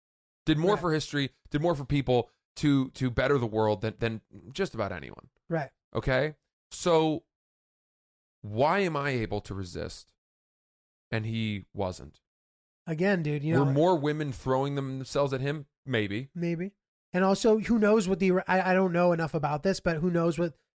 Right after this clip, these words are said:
Speaker 2: the arrangement was in the marriage. A lot of the time, people who kind of, like, have affairs and stuff, like, their wives know. You know, I don't know if that was the case with him or whatever.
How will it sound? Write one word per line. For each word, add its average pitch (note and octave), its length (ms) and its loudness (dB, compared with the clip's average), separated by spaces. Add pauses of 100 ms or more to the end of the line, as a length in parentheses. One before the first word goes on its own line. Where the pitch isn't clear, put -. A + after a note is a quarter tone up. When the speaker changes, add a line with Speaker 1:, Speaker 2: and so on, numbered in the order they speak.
Speaker 2:
the E3 120 2
arrangement E3+ 460 2
was D#3+ 180 0
in E3 60 -2
the D#3+ 60 -2
marriage. E3 340 2
A D#3 60 -2
lot E3 160 4
of E3+ 60 2
the F3 60 0
time, E3 220 0
people D#3+ 320 -2
who D3 100 -2
kind D3 180 -4
of, C#3+ 80 -8
like, C#3 140 -6 (220)
have D#3 140 -2
affairs F3 360 2
and D#3+ 80 -4
stuff, E3 180 0
like, D#3 120 -2
their D#3 100 2
wives D#3 320 2
know. D3 320 -4 (360)
You D3+ 80 -4
know, D#3 60 0
I D#3 100 0
don't D#3+ 120 2
know D#3+ 100 2
if C#3 80 -2
that D3+ 120 0
was C#3+ 100 -4
the C#3+ 80 -6
case D#3+ 220 0
with C#3+ 100 -4
him C#3+ 140 -2
or C#3 60 -2
whatever. C3+ 400 -4